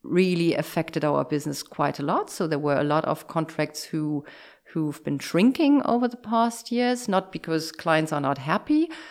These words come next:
but because they just have difficulties in, in deciding on when they can send people abroad again.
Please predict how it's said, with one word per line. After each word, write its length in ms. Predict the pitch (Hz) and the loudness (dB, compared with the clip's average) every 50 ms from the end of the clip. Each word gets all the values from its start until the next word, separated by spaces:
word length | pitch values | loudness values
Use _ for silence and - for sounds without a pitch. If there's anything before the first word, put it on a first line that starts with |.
| - - - _ _ - | -20 -20 -20 _ _ -2
but 340 | - 175 175 - - - - | 0 0 0 0 -4 -10 -6
because 320 | 190 165 - 196 185 180 | -6 -4 0 0 0 2
they 140 | 180 180 170 | 2 0 0
just 400 | 165 180 165 185 180 - - - | 2 2 0 0 0 -2 -8 -4
have 240 | 175 175 160 160 156 | -2 0 0 0 0
difficulties 720 | 175 165 - 190 175 - 175 160 160 - 175 165 165 156 160 | -4 -2 -2 -2 -2 0 -2 -2 -2 -2 0 0 0 0 -2
in, 320 | - - 165 160 156 156 | -2 -2 0 0 0 0
in 220 | - - 147 151 143 | 0 0 -2 -2 0
deciding 560 | 151 156 156 - 165 151 156 156 156 160 151 | 0 -2 -2 0 2 4 4 6 4 4 2
on 220 | 135 139 151 151 | 2 0 0 2
when 420 | 143 156 156 160 165 170 170 165 165 - - - - - _ _ _ _ | 2 4 4 4 4 4 2 2 0 -2 -14 -20 -20 -20 _ _ _ _
they 320 | - 156 156 160 156 151 151 | -12 -2 2 4 4 4 4
can 320 | 147 - 165 151 147 156 | 2 2 0 2 2 2
send 420 | 151 - - 156 147 151 143 - - | 0 0 0 0 0 0 -2 -4 -6
people 340 | - 160 151 - - 147 139 | -4 -4 -4 -2 -2 -2 -2
abroad 420 | 139 - 143 135 135 135 135 139 - | -2 0 0 2 2 2 2 0 -2
again. 480 | 147 - 143 135 147 185 247 294 294 - | -6 -4 -4 -2 0 2 2 2 2 -2